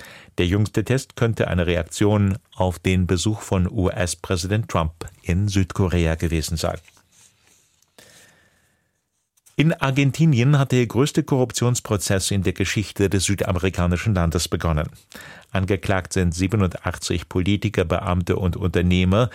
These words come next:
darunter Ex-Präsidentin Fernández de Kirchner.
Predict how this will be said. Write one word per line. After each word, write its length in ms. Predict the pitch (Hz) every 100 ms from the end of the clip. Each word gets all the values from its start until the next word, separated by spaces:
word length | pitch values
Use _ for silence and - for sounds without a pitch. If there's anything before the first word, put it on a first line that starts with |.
| - - _
darunter 580 | - 98 113 107 95 -
Ex-Präsidentin 1000 | 101 - - - 95 92 87 90 98 95
Fernández 720 | 87 87 87 87 87 87 85
de 120 | - 95
Kirchner. 420 | 113 110 -